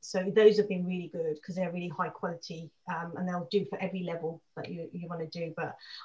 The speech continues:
I'm gonna be honest, I haven't done a lot <laughs> of the app, but I ju-, I just, I just wanna get out because I'm indoors all day. Just me going for a walk is so refreshing. And, um, in the summer, I'd just go, I'd finish work,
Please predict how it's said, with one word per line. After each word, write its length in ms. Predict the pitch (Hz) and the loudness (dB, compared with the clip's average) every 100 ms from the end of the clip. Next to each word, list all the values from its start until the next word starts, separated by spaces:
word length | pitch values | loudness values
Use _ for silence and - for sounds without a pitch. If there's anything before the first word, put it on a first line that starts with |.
| - | 6
I'm 160 | 262 | 8
gonna 100 | 277 | 10
be 140 | 208 202 | 8 8
honest, 260 | 196 180 | 6 4
I 60 | 202 | 4
haven't 240 | 220 220 | 6 6
done 160 | 196 190 | 6 8
a 60 | 190 | 8
lot 260 | 202 196 | 8 12
<laughs> 140 | 269 302 | 12 12
of 100 | 226 | 12
the 140 | 226 | 12
app, 240 | 185 - - | 12 10 10
but 100 | 214 | 12
I 220 | 254 277 - | 12 10 8
ju-, 120 | 294 | 12
I 100 | 254 | 12
just, 220 | 269 311 302 | 12 12 12
I 180 | 254 269 | 12 12
just 180 | 302 | 12
wanna 160 | - 269 | 12 12
get 180 | 226 220 | 12 12
out 400 | 208 196 180 - | 12 12 12 12
because 240 | 226 226 285 | 10 12 12
I'm 120 | 294 | 12
indoors 440 | 285 233 254 247 | 12 12 12 12
all 120 | 208 180 | 12 12
day. 320 | 208 175 170 - - - | 12 12 8 2 -10 4
Just 260 | 240 247 | 6 10
me 180 | 247 247 | 12 12
going 320 | 226 214 208 | 12 12 12
for 320 | 208 220 202 190 | 12 12 12 12
a 60 | |
walk 360 | 185 208 185 - 196 | 12 12 12 6 -2
is 120 | - | -4
so 460 | - - 233 220 | -4 8 12 12
refreshing. 760 | 202 185 - 180 175 - 151 170 - - - - | 12 10 2 0 0 0 0 -2 -8 -16 -16 2
And, 260 | 202 202 190 - | 8 8 8 8
um, 240 | 202 196 | 8 10
in 100 | 277 | 10
the 80 | 277 | 10
summer, 420 | - 269 226 175 - | 10 8 10 8 8
I'd 200 | 208 202 | 6 8
just 180 | 226 - | 4 6
go, 300 | 208 196 196 | 8 8 6
I'd 240 | 170 185 202 | 4 4 2
finish 360 | 320 294 - | 4 6 6
work, 400 | 196 190 180 - | 6 6 6 -2